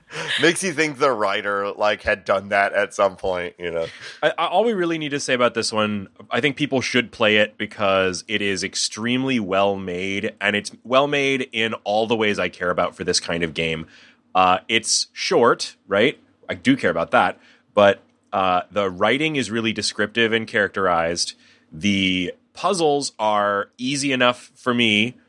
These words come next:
Speaker 2: and in places where the puzzles were a little trickier, it has good hinting. It has, in fact, in-character hinting. You can type "hint" to your friend, and she's like,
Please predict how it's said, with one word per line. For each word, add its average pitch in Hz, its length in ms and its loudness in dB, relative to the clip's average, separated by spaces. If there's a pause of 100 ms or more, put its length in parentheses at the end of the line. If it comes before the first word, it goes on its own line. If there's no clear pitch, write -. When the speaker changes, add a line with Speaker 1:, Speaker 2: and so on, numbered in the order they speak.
(420)
Speaker 2:
and 113 280 2
in 117 180 -6
places 123 340 -2
where 120 400 2
the 107 80 -10
puzzles 117 320 -2
were 120 80 -2
a 117 40 0
little 120 180 -2
trickier, 113 480 -4
it 110 120 -4
has 104 340 2 (160)
good 131 380 2 (360)
hinting. 147 640 2 (280)
It 107 40 -4
has, 110 280 2
in 127 100 2
fact, 135 280 2 (100)
in-character 151 640 0
hinting. 104 440 -2
You 110 160 -2
can 104 180 -4
type 107 260 0
"hint" 113 360 -2
to 110 80 -2
your 98 120 0
friend, 101 340 2
and 95 100 -2
she's 104 200 -6
like, 104 260 2